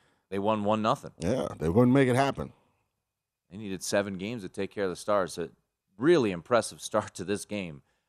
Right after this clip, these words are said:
Speaker 1: uh, in the Battle of Alberta, as Calgary,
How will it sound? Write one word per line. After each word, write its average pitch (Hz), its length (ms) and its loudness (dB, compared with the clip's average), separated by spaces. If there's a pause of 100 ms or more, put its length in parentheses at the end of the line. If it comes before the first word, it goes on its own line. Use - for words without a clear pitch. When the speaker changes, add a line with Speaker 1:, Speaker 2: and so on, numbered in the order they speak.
(140)
Speaker 1:
uh, 98 220 2
in 104 120 0
the 95 80 0
Battle 117 480 4
of 95 100 0
Alberta, 95 720 2 (300)
as 87 160 0
Calgary, 101 720 0